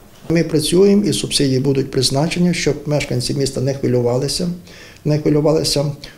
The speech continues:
У будь-якому випадку, коли б субсидії не були призначені, вони будуть всі перераховані, починаючи з першого квітня. Тобто це для тих сімей, хто здав документи, м,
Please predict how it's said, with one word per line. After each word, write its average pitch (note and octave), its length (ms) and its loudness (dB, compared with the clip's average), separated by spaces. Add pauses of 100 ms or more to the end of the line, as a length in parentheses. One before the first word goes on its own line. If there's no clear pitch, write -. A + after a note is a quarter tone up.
У C3+ 80 0
будь-якому D3+ 540 4
випадку, D3 440 -2
коли D#3+ 240 4
б D#3 60 0
субсидії C#3+ 540 0
не C#3 140 0
були C3+ 260 2
призначені, C#3+ 680 0 (400)
вони D3 220 2
будуть C#3 300 2
всі D#3+ 180 2
перераховані, D3+ 720 0
починаючи D3 600 -2
з C#3+ 180 0
першого C3 440 -2
квітня. A#2 400 -6 (480)
Тобто D#3 260 -2
це D3 140 -2
для D3 120 0
тих C#3+ 200 0
сімей, F#3+ 380 -2 (480)
хто D#3 360 2
здав C#3 300 2
документи, D3 540 0
м, F3+ 120 0